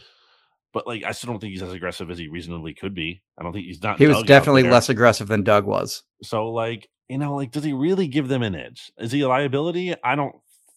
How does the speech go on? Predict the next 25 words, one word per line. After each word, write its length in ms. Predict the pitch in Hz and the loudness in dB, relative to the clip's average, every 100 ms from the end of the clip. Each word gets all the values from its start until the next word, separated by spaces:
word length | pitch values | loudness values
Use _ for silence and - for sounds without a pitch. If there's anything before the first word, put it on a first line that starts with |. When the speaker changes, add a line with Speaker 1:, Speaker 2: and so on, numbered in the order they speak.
| - | -8
Speaker 1:
think 180 | 143 | -8
so. 320 | - 175 175 170 | -6 -4 -4 -4
Possibly, 560 | - 123 - 78 85 | 0 -2 -2 -8 -8
but 160 | 92 - | -8 -8
I 60 | 110 | -6
don't, 220 | 107 92 _ | -6 -8 _
I'm 80 | 95 | -8
not 200 | 104 104 - _ _ - | -4 -4 -8 _ _ -10
in 140 | 101 | -6
that 260 | 95 101 - | -4 -6 -8
spot 260 | - 117 120 | -10 -8 -8
right 140 | 123 | -8
now. 320 | 123 127 139 - _ _ - | -6 -6 -6 -10 _ _ -8
But 80 | 127 | -6
I 60 | |
question 380 | 123 151 151 147 | -2 -2 -2 -6
if 80 | 127 | -6
he 100 | 127 | -6
really 300 | 98 117 117 | -4 -2 -2
gives 240 | 92 113 101 | -2 -2 -2
them 160 | 92 | -4
any 160 | 90 95 | -4 -6
kind 180 | 101 92 | -6 -8
of, 120 | 87 | -8
like, 140 | 82 | -10